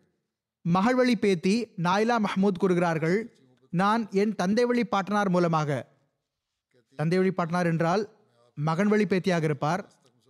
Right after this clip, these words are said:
"ஈமான் என்றால் என்ன, அல்லாஹுடன் உண்மையான அன்பு எப்படி தென்படுகிறது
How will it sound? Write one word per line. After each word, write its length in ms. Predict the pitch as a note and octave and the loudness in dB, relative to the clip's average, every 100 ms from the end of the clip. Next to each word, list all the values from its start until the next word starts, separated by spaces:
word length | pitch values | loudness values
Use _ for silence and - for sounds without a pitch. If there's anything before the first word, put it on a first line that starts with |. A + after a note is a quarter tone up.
| _ _ _ _ - | _ _ _ _ 0
"ஈமான் 440 | G#3 B3+ B3+ C4+ | 2 2 2 2
என்றால் 380 | G#3+ G#3 G#3+ A3+ | 2 2 2 2
என்ன, 520 | F#3 G3+ G#3+ A#3 - _ _ - | 2 4 2 0 -4 _ _ -2
அல்லாஹுடன் 580 | F#3 A3+ B3+ A3+ A3 B3+ | 0 2 2 4 2 0
உண்மையான 640 | G3+ F#3 A3+ A#3+ A#3+ B3+ | 0 0 2 2 2 0
அன்பு 560 | - F#3+ A#3 G#3+ B3+ - | 0 0 2 2 2 -2
எப்படி 480 | F3+ F#3 F#3+ C#4 A#3+ | 0 -2 0 -2 0
தென்படுகிறது 720 | G#3+ G#3 G3+ G3 F#3 G3+ | 2 2 4 2 2 2